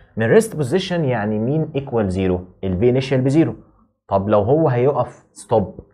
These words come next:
يبقى ال V final بزيرو. طب هو لو ماشي بيونيفورم، يونيفورم فيلوسيتي، يونيفورم velocity يبقى اكيد no change in acceleration،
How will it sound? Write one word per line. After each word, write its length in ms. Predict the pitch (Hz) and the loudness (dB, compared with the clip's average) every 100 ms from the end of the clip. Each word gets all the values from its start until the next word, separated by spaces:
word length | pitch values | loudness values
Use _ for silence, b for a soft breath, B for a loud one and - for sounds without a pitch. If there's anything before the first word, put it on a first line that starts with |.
| _ _ - | _ _ -2
يبقى 260 | 104 - | -2 0
ال 100 | 95 | -2
V 140 | 95 104 | -2 -2
final 340 | 120 135 147 165 - - _ 113 | 0 2 2 0 -6 -18 _ -2
بزيرو. 440 | 131 156 165 107 B B B | 2 4 4 2 B B B
طب 140 | 110 104 | -4 2
هو 220 | 175 220 | 6 6
لو 180 | 180 139 | 6 2
ماشي 360 | 151 185 - | -2 -4 -4
بيونيفورم، 800 | 120 120 165 170 - 165 175 165 - - | -4 -2 -2 -4 -2 -2 -2 -6 -12 -8
يونيفورم 800 | 113 151 175 156 160 165 165 - - | 0 2 2 2 2 2 0 -8 -2
فيلوسيتي، 480 | 120 - 113 101 B B B - | -2 -2 -4 -6 B B B -2
يونيفورم 640 | 123 226 214 165 135 120 | 2 2 2 0 0 -2
velocity 380 | 110 180 - 165 | 0 -2 -2 -2
يبقى 260 | 123 98 101 | 0 2 0
اكيد 420 | - 175 127 139 | 0 -2 0 -4
no 40 | |
change 440 | 147 151 151 143 - | -4 -6 -4 -4 -2
in 340 | 160 196 196 - _ _ _ _ _ _ _ _ _ _ _ - | 0 0 -4 -14 _ _ _ _ _ _ _ _ _ _ _ -14
acceleration، 580 | 101 - 95 92 90 - | -12 -6 -2 -2 -2 -6